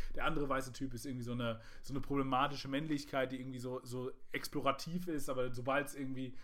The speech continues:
um sowas ging, wie das mit Substanz zu füllen, ja, sofort in die, äh, Embryonalstellung geht. Äh, und, und dieser weiße, äh, <laughs> dieser weiße Nerd darf ihn dann noch einmal anschmachten. Und in The Rock wird dann so ein Über-Ich gesehen. Also, weil dann wird ja schon überlegt, okay,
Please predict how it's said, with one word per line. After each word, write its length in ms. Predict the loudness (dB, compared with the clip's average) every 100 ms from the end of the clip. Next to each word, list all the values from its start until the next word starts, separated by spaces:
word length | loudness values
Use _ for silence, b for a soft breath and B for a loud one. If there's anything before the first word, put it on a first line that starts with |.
| b b
um 180 | -6 -4
sowas 260 | 0 -2
ging, 300 | -2 -4 -4
wie 200 | -6 -8 -2
das 220 | -2 -2
mit 120 | -4
Substanz 520 | -4 -4 0 2 2 -2
zu 80 | -4
füllen, 420 | 0 2 2 2
ja, 180 | 0 0
sofort 380 | -2 0 2
in 100 | 0
die, 200 | -2 -2
äh, 200 | 0 0
Embryonalstellung 920 | 0 -2 0 4 6 6 4 -2 -2 -2
geht. 340 | -2 -2 -4 B B B B B B
Äh, 60 | -2
und, 540 | -2 0 0 0 -2
und 200 | -4 -2
dieser 240 | -2 -2
weiße, 680 | 0 0 0 -2 -4 -4 -4
äh, 220 | -4 -4
<laughs> 120 | -8 -8
dieser 200 | -6 -2
weiße 280 | -2 -2
Nerd 420 | -4 -2 -4 -4 -8 B -4
darf 140 | -2
ihn 80 | 0
dann 120 | 0
noch 180 | -2 -2
einmal 320 | 0 2 2
anschmachten. 840 | 2 2 0 0 -2 -2 -6 -6 -8 B B
Und 140 | -8 -2
in 140 | 0
The 60 | 0
Rock 300 | 0 -2 -4
wird 160 | -8 -4
dann 100 | -4
so 120 | -4
ein 140 | -6 b b b -20 -16 6
Über-Ich 680 | 8 10 6 6 0 0 0
gesehen. 520 | -2 0 2 2 0
Also, 160 | 0 2
weil 100 | 2
dann 140 | 2
wird 100 | 2
ja 100 | 2
schon 180 | 0 -4
überlegt, 360 | -2 -2 -2
okay, 320 | -4 -2 -2